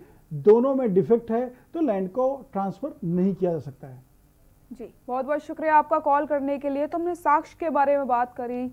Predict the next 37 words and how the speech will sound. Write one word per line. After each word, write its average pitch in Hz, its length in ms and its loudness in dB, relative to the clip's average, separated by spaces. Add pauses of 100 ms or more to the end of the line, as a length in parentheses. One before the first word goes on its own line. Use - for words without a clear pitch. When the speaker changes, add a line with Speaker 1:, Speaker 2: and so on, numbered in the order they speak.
(160)
Speaker 2:
धर्मेंद्र 247 360 -4
जी 269 60 -6
ने 262 120 -6
साक्ष्य 254 320 -8
के 277 60 -4
बारे 254 200 -2
में 247 60 -4
बताया। 262 220 -4
अगर 339 140 -2
आपके 330 240 -2
मन 320 180 -4
में 339 120 -2
अभी 294 200 -2
भी 359 80 -2
कोई 339 180 -6
सवाल 277 440 -2
है 311 60 -4
तो 311 120 -10
लगातार 262 360 -6
नंबर 262 240 -6
flash 247 320 -6
हो 254 60 -8
रहा 269 120 -8
है, 254 60 -10
आप 247 40 -20
हमसे 240 220 -10
जुड़ 254 200 -8
सकते 254 320 -12
हैं 254 60 -8
और 285 80 -8
आपके 254 220 -10
मन 240 160 -6
में 233 140 -6
जो 302 140 -4
भी 262 120 -8
सवाल 233 340 -4
है 269 100 -6